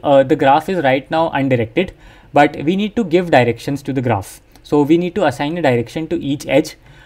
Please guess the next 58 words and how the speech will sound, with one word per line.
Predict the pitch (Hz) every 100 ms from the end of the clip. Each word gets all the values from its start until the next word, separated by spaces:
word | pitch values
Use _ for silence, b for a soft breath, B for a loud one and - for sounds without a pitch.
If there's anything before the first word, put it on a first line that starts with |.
| b -
Obviously, | 139 175 196 190
if | 170
there | 185 185
are | 185
m | 143 156
edges, | 156 151 196
then | 160 151
there | 151 147
will | 156
be | 170
two | 151 143
raised | 147 -
to |
the | 143
power | 151 151 151
m | 143 147
ways | 135 135 139
to | 151
direct | 135 117 131
every | 131 117 131
edge, | 151 170
because | 127 131 127 127
every | 135 127 147
edge | 139 -
can | 135
be | 143
directed | 131 117 110 - 139
in | - 139 131 127 - b b
one | 123 131 147
of | 139 131 131
the |
two | 143 127
ways, | 113 98 - - - _
because | - 123 127 131
every | 123 135
edge | 139 135
is |
connected | 131 123 113 - 131
by, | 131 127
between | 131 123 127 131
two | 131 135
nodes. | 131 185 - - b b
So | - 139
it | 131
can | 147 147
either | 127 139
be | 143
directed | 139 127 113 - 127
to, | 147 139 131
towards | 131 127 127
the | -
first | 151 135 135
node | 180 202
or | 139 135
towards | 139 127 127 -
the |
second | - 170 120 120
node. | 98